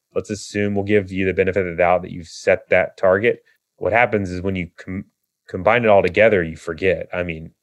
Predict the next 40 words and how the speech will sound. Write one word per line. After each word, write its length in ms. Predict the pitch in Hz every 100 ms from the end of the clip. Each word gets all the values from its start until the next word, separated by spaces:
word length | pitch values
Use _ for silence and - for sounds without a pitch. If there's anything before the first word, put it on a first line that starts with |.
| _ _
I 120 | 98
f-, 160 | 107 -
I 140 | 95
forget. 420 | 98 90 80 90 90
I 100 | 90
can't 240 | - 90
remember, 480 | 92 87 85 85 82 - _ _ -
uh, 160 | 87
what 180 | 85 85
happened 260 | 90 90 85
yesterday. 440 | 104 107 87 82
So 140 | 82 92
you're 260 | 87 95
gonna, 140 | 92 85 - _ _
you're 140 | - 104
gonna 160 | 101
forget 540 | 90 - 90 101 95 - _ _ _ -
after 260 | 92 -
a 80 | 87
while, 600 | 92 101 92 87 87 - _ -
um, 360 | 87 85 82 85
you 100 | 85
know, 160 | 82 82
what 260 | 85 87
that 180 | 90 82
target 280 | 92 92 85
is. 300 | 82 82 - _ _ _ _
And 320 | 90 90 87
so 180 | - 98
it 220 | 95 -
tends 260 | 113 107 101
to 140 | 104
lend, 560 | 92 95 98 104 104 101 - _ _ _ _
lend 160 | 98 101
itself 420 | 107 - 110 110 -
to, 440 | - 95 92 90 - -
um, 400 | 90 85 85 87 _
spending 880 | _ - - 107 104 104 104 101 98 - _ _
for 560 | _ 110 98 95 90 90
non-emergencies, 1160 | 87 87 87 92 95 98 95 95 107 107 107 -